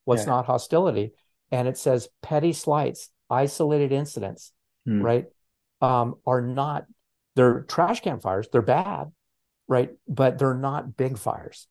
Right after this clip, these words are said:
Speaker 2: Mm-hmm.
Speaker 1: right? So if somebody says, "Boop," in the
Speaker 2: Yeah.
Speaker 1: fire station, that reflex response for the company officer has to be, "Hey, hey, hey, remember, we don't do that here."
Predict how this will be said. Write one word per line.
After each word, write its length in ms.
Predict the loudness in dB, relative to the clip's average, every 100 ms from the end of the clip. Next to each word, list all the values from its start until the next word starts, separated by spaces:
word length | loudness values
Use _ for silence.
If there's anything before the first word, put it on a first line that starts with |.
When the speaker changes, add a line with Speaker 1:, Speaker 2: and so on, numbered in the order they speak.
| -4
Speaker 2:
Mm-hmm. 300 | 0 0 0
Speaker 1:
right? 280 | -2 -2 -2
So 200 | 2 2
if 80 | 2
somebody 260 | 0 0 2
says, 240 | 0 -2 6
"Boop," 140 | 8 8 4 _ _
in 140 | -4 0
the 60 |
Speaker 2:
Yeah. 80 | 2
Speaker 1:
fire 240 | 2 0 -4
station, 440 | -4 -6 -6 -2
that 220 | 0 0
reflex 580 | -2 -4 -4 -2 -2 -2
response 380 | -8 -2 -2 -2
for 100 | -2
the 80 | -4
company 380 | -2 -4 -2 -2
officer 500 | -2 -4 -6 -6 -8 -10 _ _
has 220 | -4 -4 -4
to 80 | -2
be, 300 | -2 -2 -6 _ _
"Hey, 180 | 0 2
hey, 160 | 0
hey, 160 | 0 -2
remember, 360 | -2 -2 -4 -2
we 120 | -2
don't 220 | -2 -2
do 160 | -4 -2
that 200 | -2 -2
here." 200 | -10